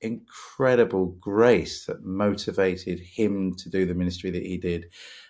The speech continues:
A-, and I think that combination, you know, truth and grace, um, is such a powerful thing. That's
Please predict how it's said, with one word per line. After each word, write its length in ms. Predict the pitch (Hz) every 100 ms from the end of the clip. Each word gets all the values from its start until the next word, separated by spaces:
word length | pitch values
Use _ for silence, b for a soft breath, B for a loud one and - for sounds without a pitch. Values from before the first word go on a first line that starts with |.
| B
A-, 100 | 117 -
and 100 | 113
I 60 |
think 140 | 131 127
that 220 | 139 -
combination, 880 | - 139 127 117 113 107 - 85 85 _ _
you 80 | 101
know, 180 | 95 92 92
truth 480 | - - 135 127
and 140 | 120 101
grace, 560 | 95 90 87 87 - - b b b b
um, 260 | 101 95 92
is 300 | - - -
such 240 | 120 104 113
a 40 |
powerful 640 | - - 110 104 95 - 98
thing. 340 | - 92 90
That's 280 | 101 -